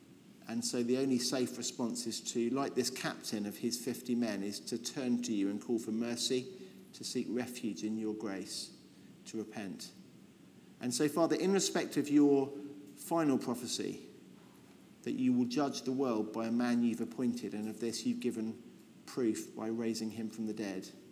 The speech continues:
Help us not to doubt that, Lord, not to mock or scoff at the promise of his coming, but to know that if you said it, it will happen.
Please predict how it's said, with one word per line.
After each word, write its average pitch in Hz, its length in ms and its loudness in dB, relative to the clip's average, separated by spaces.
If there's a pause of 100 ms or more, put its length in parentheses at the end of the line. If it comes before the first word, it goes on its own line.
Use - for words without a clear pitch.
(920)
Help 156 180 -4
us 139 120 -8
not 143 200 0
to - 80 -8
doubt 123 340 0
that, - 220 -8
Lord, 92 280 -4 (840)
not 120 220 -4
to - 100 -4
mock 120 400 2
or 107 80 -2
scoff - 680 -6 (640)
at 110 140 -6
the 113 60 -4
promise 113 340 -4
of 101 80 -10
his 113 160 -4
coming, 98 460 -8
but - 180 -8
to 127 100 -4
know 135 220 0
that 123 200 0
if 123 160 -6
you 127 100 2
said 123 300 -2
it, 107 120 -2
it 92 160 -2
will 117 160 0
happen. - 500 -8